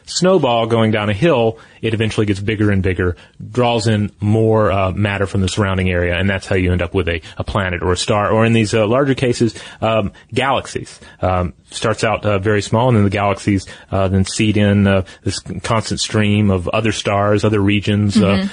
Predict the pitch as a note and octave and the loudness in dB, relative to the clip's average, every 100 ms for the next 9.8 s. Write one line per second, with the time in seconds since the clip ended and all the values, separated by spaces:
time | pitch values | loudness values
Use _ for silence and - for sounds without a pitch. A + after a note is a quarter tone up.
0 | - A2 G#2+ G#2 G2 G2 F#2+ F2+ E2+ G#2 | -4 0 2 4 2 2 2 0 -2 -2
1 | G2+ - - G#2 F#2+ - - - G#2 G2 | -2 -6 -4 0 -2 -4 -8 -4 -4 -6
2 | - G2+ G2 F#2+ F#2+ F2+ E2+ - G2 - | -4 -2 -2 0 0 0 -4 -6 -8 -4
3 | F#2+ G2 G2+ - - _ _ _ - E4+ | -4 -4 -6 -12 -16 _ _ _ -2 0
4 | G3+ - B3 C4+ G3+ - B3 C#4 F3+ G3+ | 0 -2 0 0 -2 -2 0 0 -2 0
5 | G#3 G3+ A3+ A3+ A3+ G3 - C4+ C4+ A3 | 2 4 2 2 2 0 0 0 2 2
6 | G3 F#3+ - A3 B3 A#3 G#3 G3+ - G#3 | 2 0 -2 -2 0 2 0 0 0 2
7 | G3 - _ - G#3+ - F#3+ - G#3+ F#3 | 2 0 _ -4 -2 0 0 0 -4 -4
8 | - B3 C4 - G3 F#3+ - - F#3 G3 | 0 2 2 2 0 0 -4 -6 -4 -2
9 | F#3+ G3+ F#3+ - - A#3 G3 F3+ | -2 -4 -6 -6 -2 2 2 2